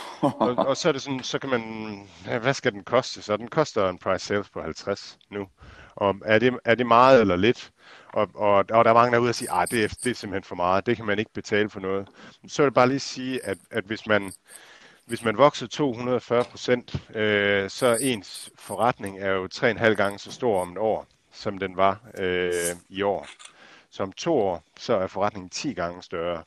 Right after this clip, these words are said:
Speaker 1: Så, så hvis vi siger, at hvis så, og så kan man jo sige, "Ej, men de, de kan ikke vokse så meget," men,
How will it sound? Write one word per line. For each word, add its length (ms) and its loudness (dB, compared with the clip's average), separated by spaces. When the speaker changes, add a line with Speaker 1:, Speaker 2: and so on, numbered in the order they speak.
Speaker 1:
Så, 140 -6
så 160 -8
hvis 200 -6
vi 60 -10
siger, 320 4
at 200 -6
hvis 120 -8
så, 140 -2
og 80 -6
så 80 -4
kan 80 0
man 100 0
jo 40 -10
sige, 180 -12
"Ej, 100 2
men 120 -12
de, 60 -12
de 180 -8
kan 80 2
ikke 120 -2
vokse 260 -6
så 80 -2
meget," 340 2
men, 200 -10